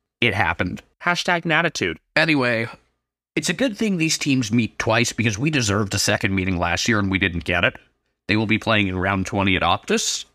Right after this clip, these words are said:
Speaker 2: Overall, there are just so many new faces. There are just different faces, a more complete list for both for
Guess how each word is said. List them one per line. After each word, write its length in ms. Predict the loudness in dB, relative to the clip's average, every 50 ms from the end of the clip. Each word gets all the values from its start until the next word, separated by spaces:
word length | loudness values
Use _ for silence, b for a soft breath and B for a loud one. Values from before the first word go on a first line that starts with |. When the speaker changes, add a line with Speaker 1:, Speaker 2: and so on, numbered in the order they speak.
| _ _ _
Speaker 2:
Overall, 460 | 0 0 0 0 2 2 2 2 2 2
there 120 | 2 0
are 40 | 0
just 200 | 0 -4 -8 -10 _ -10 -6
so 180 | -2 0 0
many 180 | 2 2 2 0
new 180 | 0 0 -2
faces. 580 | 0 0 2 2 2 0 -2 -6 -8 -10 -10 -14 -18 _ _
There 140 | 0 2 2
are 40 | 0
just 320 | 0 0 -2 -2 -2 -6 _ _ _ _ _ _
different 460 | 0 0 0 0 0 0 0 0 -2
faces, 500 | -4 -2 0 0 0 0 -2 -4 -4 -2
a 60 | -2 -2
more 200 | -2 -2 -2 -2
complete 640 | -4 -4 -6 -6 -6 -8 -6 -4 -2 -2 -2 b b b b b _ _
list 280 | -4 -2 0 0 0 -2
for 100 | -4 -4
both 300 | 0 0 2 2 0 0
for 260 | 0 0 0 0 -2